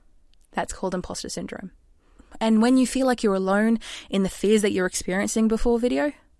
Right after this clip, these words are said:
it's called pluralistic ignorance, thinking that no one is feeling the way I'm feeling right now and no one has ever felt this way before. This is a completely new feeling to the human race. I'll tell you that now. That is bullshit.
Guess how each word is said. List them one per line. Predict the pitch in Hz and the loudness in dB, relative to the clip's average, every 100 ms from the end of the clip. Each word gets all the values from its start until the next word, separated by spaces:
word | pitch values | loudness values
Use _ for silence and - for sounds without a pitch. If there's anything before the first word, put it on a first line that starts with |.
| _ _ - - - - | _ _ -20 -20 -20 -10
it's | - | -8
called | - 208 - | -2 -2 -2
pluralistic | 262 262 254 233 233 - | 0 4 4 2 -2 -6
ignorance, | 185 180 165 - - - - - - - - | -6 -6 -6 -8 -10 -12 -16 -20 -20 -16 0
thinking | 226 214 220 | 2 4 4
that | 208 | 2
no | 202 220 269 | 2 4 6
one | 277 262 | 6 4
is | 240 - | 2 2
feeling | 214 202 190 | 0 2 0
the | |
way | 180 180 | -2 -2
I'm | 180 | -4
feeling | 180 190 180 175 | -6 -6 -6 -6
right | 175 220 226 | 0 2 2
now | 196 190 190 _ _ | -2 -2 -2 _ _
and | 190 190 190 | -4 -2 2
no | 214 214 | 2 4
one | 208 | 2
has | 208 - | 0 -2
ever | 208 202 | -2 0
felt | 196 - | -2 -6
this | 196 - | -6 -6
way | 180 | -6
before. | 180 - 190 180 - _ - - - _ - - - | -8 -6 -4 -6 -10 _ -20 -20 -20 _ -20 -20 -16
This | - 185 196 | -6 -2 0
is | 190 180 | -2 -4
a | 180 _ - | -6 _ -12
completely | - 214 220 208 202 | -4 -2 0 -2 0
new | 196 | -2
feeling | - 185 180 180 | -2 -2 -2 -6
to | |
the | 185 | -8
human | 180 175 | -8 -8
race. | 185 - - - _ - - - - - - _ - | -8 -12 -18 -20 _ -20 -20 -20 -20 -20 -20 _ -8
I'll | 185 | -4
tell | 190 180 | -2 -2
you | 180 | -2
that | 190 | -4
now. | - 87 190 - - - - | -2 -2 -2 -6 -18 -18 -12
That | 190 | -6
is | 190 | -6
bullshit. | - - - | -4 -6 -4